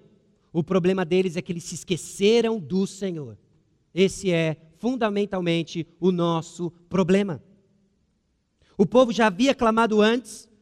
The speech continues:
é um povo reincidente. O profeta, então, fala de arrependimento genuíno. Significativo isso.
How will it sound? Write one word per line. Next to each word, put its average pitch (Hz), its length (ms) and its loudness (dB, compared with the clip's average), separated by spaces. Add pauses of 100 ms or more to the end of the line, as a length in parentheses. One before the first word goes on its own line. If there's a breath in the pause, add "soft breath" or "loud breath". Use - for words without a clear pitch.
(420)
é 262 120 2
um 277 80 2
povo 254 240 4
reincidente. 220 920 -2 (1700)
O 160 100 -6
profeta, 214 480 2
então, 202 220 -2
fala 190 300 0
de 175 80 -6
arrependimento 175 680 -4
genuíno. 160 460 -4
Significativo 214 920 -6
isso. - 380 -18